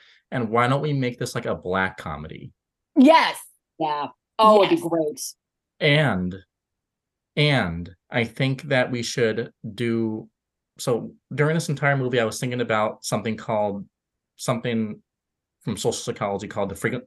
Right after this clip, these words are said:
Speaker 1: frequency illusion, or the Baader-Meinhof phenomena, where it, it, it, it usually happens that if you, like, learn, um, a word for the first time, you then see it, like,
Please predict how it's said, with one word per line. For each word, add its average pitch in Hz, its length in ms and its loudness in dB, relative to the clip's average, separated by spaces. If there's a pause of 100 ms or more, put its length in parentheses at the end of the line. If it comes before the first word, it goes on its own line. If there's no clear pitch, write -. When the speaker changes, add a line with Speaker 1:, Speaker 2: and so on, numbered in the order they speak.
Speaker 1:
frequency 117 400 -4
illusion, 135 580 -2 (680)
or 117 340 6
the 110 120 0
Baader-Meinhof 110 880 0 (100)
phenomena, 151 600 -2 (640)
where 117 640 6 (340)
it, 131 300 2
it, 120 200 0
it, 143 140 0
it - 340 -2
usually 151 380 2
happens 139 480 2
that 120 120 2
if 113 80 -6
you, 113 100 -2
like, 104 260 0
learn, 117 560 -2 (840)
um, 87 440 -4 (600)
a 107 120 4
word 120 580 4 (300)
for 151 140 2
the 139 100 -2
first 147 320 4
time, 147 420 2 (840)
you 127 160 6
then 123 160 6
see 123 260 0
it, 123 160 0
like, 101 180 0